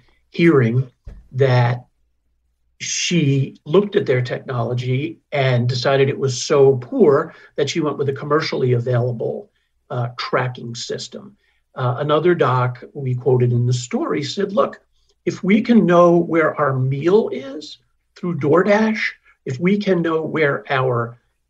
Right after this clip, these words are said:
Amazon order is at every step of the way, why can't we know where a kidney is?" And right now, and I'd like to hear if this occurs to Doctor Morgan,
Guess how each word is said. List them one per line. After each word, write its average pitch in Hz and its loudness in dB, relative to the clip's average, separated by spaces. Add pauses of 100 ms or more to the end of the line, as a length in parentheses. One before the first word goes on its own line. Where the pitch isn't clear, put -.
(120)
Amazon 196 0
order 196 -2
is 214 -6
at - -8
every 196 0
step 175 -2
of 143 -8
the 139 -4
way, 147 -2 (320)
why 151 2
can't 269 -6
we 214 6
know 170 6
where 156 -2
a 135 -6
kidney 139 -8
is?" - -18 (560)
And 139 -4
right 202 4
now, 160 2
and 147 -8 (240)
I'd 135 0
like 135 0
to 139 -2
hear 135 4
if 123 -2
this 135 -4
occurs 139 -2 (540)
to 147 -8
Doctor 131 -2
Morgan, 180 0